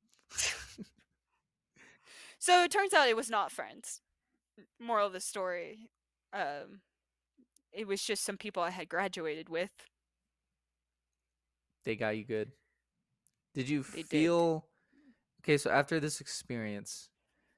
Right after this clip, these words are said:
Speaker 1: did you come out of it feeling more confident than ever before?
Speaker 2: <laughs> Uh, no, I was just like, "Okay." This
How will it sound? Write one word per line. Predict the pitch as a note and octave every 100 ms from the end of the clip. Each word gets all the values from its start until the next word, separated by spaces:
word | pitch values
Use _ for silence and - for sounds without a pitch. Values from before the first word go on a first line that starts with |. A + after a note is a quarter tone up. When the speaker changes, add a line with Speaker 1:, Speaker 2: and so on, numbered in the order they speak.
| _ _ _ _ -
Speaker 1:
did | B2
you | C#3+
come | - E3+
out | D#3+ D#3
of | C#3
it | C#3 -
feeling | - C3+ C3 B2 A#2+
more | A#2 A#2
confident | A#2 - A2 G#2+ G#2+ G2+ G2+
than | G#2
ever | G#2+ A#2+ A2
before? | G#2+ - -
Speaker 2:
<laughs> | - - - A4+ - _ _ _ _ _ _ - _ _ _ - - - - - - - - - _ - -
Uh, | C#4 C#4+ C#4+ C#4 B3+ A3+
no, | C4+ D#4+ C#4+ G#3+ G3+
I | A3 A#3+
was | B3+ -
just | A#3+ A3 -
like, | A#3 G3 G3 G3 F3 _ _ _ _ _ _ _ _ _ -
"Okay." | G3+ F#3+ G3+ E3+ E3+ G3 _ _ _ _ _ _ _ -
This | A#4